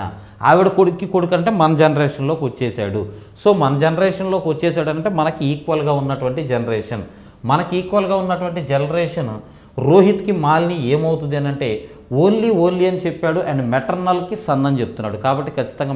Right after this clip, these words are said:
మేనమామ అవుతాడు, కజిన్లోకే వెళ్ళాలి. Right, తర్వాత question చూద్దాం, చూడండి. Right, ఇక్కడ మనకి, మనకి plus means minus ఈ point of view-లో ఇచ్చాడు. థర్టీ సిక్స్ అనే number ఉందండి, Minus ఉంది. Minus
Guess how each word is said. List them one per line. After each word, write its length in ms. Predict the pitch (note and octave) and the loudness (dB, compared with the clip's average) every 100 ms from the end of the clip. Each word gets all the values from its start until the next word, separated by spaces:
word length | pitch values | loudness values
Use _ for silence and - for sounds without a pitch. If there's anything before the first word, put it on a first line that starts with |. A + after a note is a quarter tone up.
| A2 | -4
మేనమామ 360 | C3 C#3 C#3 C3+ | -2 0 -2 -2
అవుతాడు, 280 | B2+ B2+ D3 F#3+ - - - | -2 -2 -2 -6 -10 -16 -4
కజిన్లోకే 500 | A#2 A#2 G#2+ F#2 E3 C#3+ | -2 -2 -2 -4 -4 -6
వెళ్ళాలి. 380 | E2+ E2 E2 F#2 - - - | -6 -8 -8 -10 -12 -20 -2
Right, 180 | C#3+ E3+ D#3+ | 0 0 0
తర్వాత 200 | D3+ D3 C3+ | 2 0 -2
question 240 | G#2+ G#2 G#2 | -6 -8 -8
చూద్దాం, 240 | E2+ G2+ G2 | -8 -10 -10
చూడండి. 280 | E2+ E2 F2+ - - - _ - - - _ _ - C3 | -12 -14 -16 -20 -20 -20 _ -20 -20 -20 _ _ -2 4
Right, 220 | C#3 C3 F3 | 4 4 -2
ఇక్కడ 180 | F3 G#3 G3+ | 0 2 4
మనకి, 240 | G3 F#3 F3+ | 2 0 -2
మనకి 320 | E3+ D#3+ E3 D3 D3 | -2 -2 -2 -2 0
plus 220 | D#3+ D#3+ F#3 | 0 0 -4
means 300 | F3+ F3+ - F3 D#3 D3 C#3 | -6 -6 -4 0 2 0 0
minus 400 | D3 D3+ D#3 D3+ E3 E3 | 0 0 0 -4 -6 -6
ఈ 20 | D#3+ D3+ | -4 -2
point 220 | C#3+ C#3 | 0 0
of 40 | C3+ | -2
view-లో 180 | C#3 C3 A#2+ | -4 -4 -4
ఇచ్చాడు. 280 | - A#2+ - - - - - - - | -4 -4 -6 -14 -20 -20 -20 -6 4
థర్టీ 340 | E3+ E3+ B3+ B3 A#3+ | 4 4 0 0 0
సిక్స్ 240 | A3 - G3+ | -2 0 0
అనే 100 | F3+ | 2
number 240 | D#3+ D#3 D#3+ | 0 2 2
ఉందండి, 340 | D#3 D3+ D3+ F3+ - - - - B2+ | 2 0 0 -4 -10 -18 -16 0 4
Minus 360 | D3+ F3+ F3 - | 4 4 0 -2
ఉంది. 160 | A#2+ A#2 A#2 | -4 -2 2
Minus 340 | D#3 G3 G#3 | 2 4 2